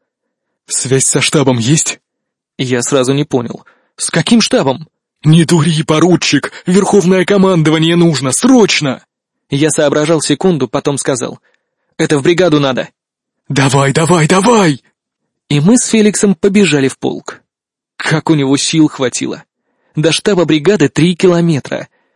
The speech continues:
где-то половина пути по траншеям, остальная часть по лесу, тоже не сахар. Феликса шатало, но он бежал.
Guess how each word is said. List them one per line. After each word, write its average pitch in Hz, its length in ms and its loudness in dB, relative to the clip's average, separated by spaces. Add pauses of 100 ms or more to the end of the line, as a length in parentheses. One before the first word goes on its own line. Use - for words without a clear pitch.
где-то 165 340 0
половина 190 500 0
пути 202 240 0
по 175 100 -4
траншеям, 175 720 0 (280)
остальная 156 600 0
часть - 260 -2
по 139 100 -2
лесу, 143 380 0 (220)
тоже 202 260 2
не 139 120 -2
сахар. - 420 -2 (580)
Феликса - 480 -2
шатало, 143 520 0
но 120 160 0
он 127 160 -4
бежал. 139 440 -4